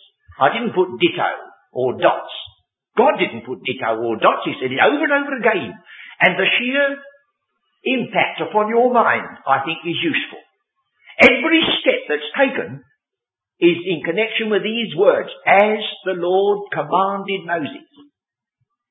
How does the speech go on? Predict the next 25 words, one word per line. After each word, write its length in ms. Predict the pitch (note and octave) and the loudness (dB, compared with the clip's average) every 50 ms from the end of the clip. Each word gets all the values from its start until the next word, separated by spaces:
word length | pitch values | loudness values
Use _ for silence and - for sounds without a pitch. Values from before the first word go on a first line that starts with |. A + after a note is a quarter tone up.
| _ _ - | _ _ 0
It's 280 | D3 D#3 D#3 - C3 | 0 0 0 0 -2
one 200 | C#3 A3 C4 C4+ | 0 0 2 2
of 100 | C#4+ C4+ | 0 2
those 320 | F#3+ G#3+ A3 B3 B3 - - - | 2 4 4 2 2 -2 -4 0
things 360 | F#3+ F#3 G3+ G#3+ A3+ A#3 G3+ - - _ - | 0 0 0 0 -4 -8 -10 -12 -10 _ -2
that, 160 | F3 E3 - | -2 0 4
that 200 | G3 A3 G#3+ G#3+ | 4 2 2 2
will 160 | G3+ F#3+ - | -2 -2 0
preach 240 | - A3+ A#3+ - - | -2 -4 -2 -2 -4
a 80 | G#3 G3 - | -4 -4 -2
sermon 320 | - A3+ A3+ G#3+ G#3 G#3+ F3 | -2 0 0 0 -2 -2 -2
to 140 | F#3+ F#3 | -2 0
us 120 | F3 D#3+ - | 0 0 -2
all. 320 | F3+ F#3 C#3 G#2+ - - - _ _ _ _ _ _ _ _ _ _ - - | -2 -4 -4 -6 -8 -12 -16 _ _ _ _ _ _ _ _ _ _ -12 -6
It's 280 | - D#3 D3 D3 D3 - | -2 -2 -2 -2 -4 -6
utterly 720 | - G#3+ C4 - - - D4 C#4+ C#4+ D#4 D4 C4+ A#3 - - - | -2 -2 -2 -2 -2 -4 -4 -4 -2 -4 -4 -6 -8 -10 -12 -6
useless 580 | C3 F#3 F3+ - - - - - - - - - - - _ _ _ _ _ _ _ _ | -2 -2 -2 0 -2 -4 -4 -6 -8 -14 -16 -20 -20 -20 _ _ _ _ _ _ _ _
for 100 | - D3+ | -2 -2
any 380 | - - - C4 D#4 D#4 D#4 C#4 | -2 0 -2 -4 0 0 0 0
one 220 | G3 G#3 D#3+ - | 2 0 0 -2
of 100 | G#2 F#2+ | -4 -6
us 160 | - - - - - - _ _ _ _ _ _ _ _ _ - | -8 -10 -16 -18 -20 -20 _ _ _ _ _ _ _ _ _ -2
to 100 | - E3+ C#3 | 0 0 2
say, 200 | - F3 D#3 D#3 - | 2 2 2 2 2
"Oh, 640 | G#3 A#3 C4 C4+ C4+ C#4 C4+ C4 B3+ B3 - - | 4 4 4 4 2 0 -2 -2 -4 -6 -8 -10